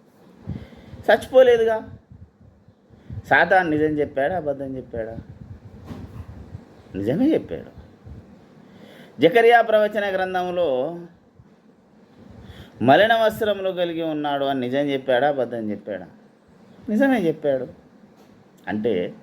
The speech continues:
సాతాను చెప్పినయే నిజాలు మనకు కనబడుతున్నవి, దేవుడే అబద్ధం ఆడాడు అన్నట్టు కనబడుతుంది. కానీ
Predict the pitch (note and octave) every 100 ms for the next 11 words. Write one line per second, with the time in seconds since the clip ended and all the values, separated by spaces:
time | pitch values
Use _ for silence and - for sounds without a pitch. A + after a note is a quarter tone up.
0 | - - - - - - - - D3 E3+
1 | G3+ A3+ A#3+ A#3 G#3+ G3+ G3+ F#3 F3+ G3
2 | G3+ D3+ D3 C#3+ C3 G#2+ G2+ C#3+ - _
3 | _ _ _ _ _ _ _ _ - -
4 | - - A#2 C#3+ D3+ C#3+ - - - -
5 | C#3+ F#3+ G3 F#3+ G3+ B2+ F2+ - _ _
6 | _ _ _ - - - _ _ _ _
7 | A2 A#2+ C#3+ D#3 D#3 C3 C3 B2+ C3+ C3
8 | A#2 A2 G#2 G#2 G2+ B2+ G#2 C2 A1+ -
9 | - - _ - - - - F3+ A3 A3+
10 | F3 D#3+ F3+ F#3+